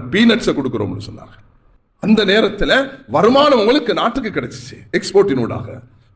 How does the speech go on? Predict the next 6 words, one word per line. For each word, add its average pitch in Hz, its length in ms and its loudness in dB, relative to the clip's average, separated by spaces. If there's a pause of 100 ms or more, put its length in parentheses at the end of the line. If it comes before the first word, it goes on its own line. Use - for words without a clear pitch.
மாவை 156 200 4
எக்ஸ்போர்ட் 147 380 0
பண்ணினீங்க, 110 380 -2 (800)
பிஸ்கட் - 340 0
எக்ஸ்போர்ட் - 300 -2
பண்ணினீங்க, - 380 -4